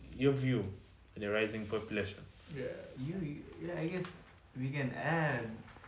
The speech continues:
Speaker 2: but, but not at this rate, you know. This, this, this rate is crazy high, you know. Like,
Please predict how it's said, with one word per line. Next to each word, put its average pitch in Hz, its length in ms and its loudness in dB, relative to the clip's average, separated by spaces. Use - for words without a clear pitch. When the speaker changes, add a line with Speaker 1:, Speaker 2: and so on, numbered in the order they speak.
Speaker 2:
but, 127 200 0
but - 120 -6
not 139 260 2
at 127 180 0
this 131 240 -2
rate, 98 180 -8
you 98 60 -8
know. 113 120 -4
This, 123 220 -2
this, 139 140 -2
this 131 260 -4
rate 143 200 0
is 120 140 -2
crazy 120 840 0
high, 113 100 -4
you 101 120 -6
know. 110 80 -4
Like, 110 120 -8